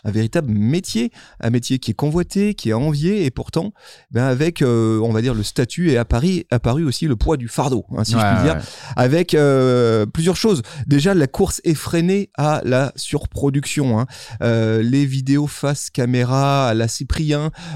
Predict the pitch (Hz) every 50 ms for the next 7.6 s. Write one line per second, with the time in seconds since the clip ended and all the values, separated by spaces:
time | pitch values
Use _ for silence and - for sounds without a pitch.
0 | 110 - 127 123 123 123 127 127 127 131 127 127 131 135 127 113 110 107 104 101
1 | 104 - - - - - - 110 110 110 104 104 107 107 104 107 120 135 139 160
2 | 175 196 175 135 131 143 147 135 143 139 143 139 - 139 135 - 175 185 - -
3 | - 127 - - - 131 120 - - 185 160 135 131 120 - - - 147 143 135
4 | 135 - - 147 147 151 143 - - 127 123 123 120 123 120 120 120 123 131 139
5 | 151 143 - - 160 143 127 120 - 120 - 143 139 123 127 117 - - 131 127
6 | 120 110 110 107 104 104 95 78 117 123 135 139 147 151 143 135 139 131 123 120
7 | - 127 117 117 123 127 - - 165 175 175